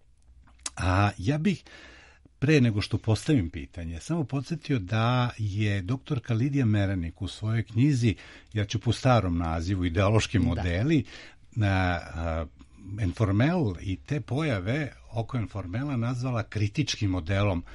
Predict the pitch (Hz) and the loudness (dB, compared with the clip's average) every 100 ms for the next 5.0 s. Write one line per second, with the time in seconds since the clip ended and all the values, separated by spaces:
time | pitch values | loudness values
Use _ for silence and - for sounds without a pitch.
0 | - - 113 127 - - 113 - 110 104 | -18 -4 2 2 0 0 0 0 -4 -2
1 | 107 76 69 - - - 98 - - - | -4 -4 -6 -12 -14 -12 -12 -14 -18 -20
2 | - 147 - 113 - - - - - 101 | -2 0 0 -2 -2 -10 -20 -20 -8 0
3 | 98 95 90 - - - - - - - | 2 4 2 -2 -12 -20 -20 -20 -20 -12
4 | 98 82 113 147 160 175 - 123 113 101 | -10 -2 0 2 0 -4 0 4 6 4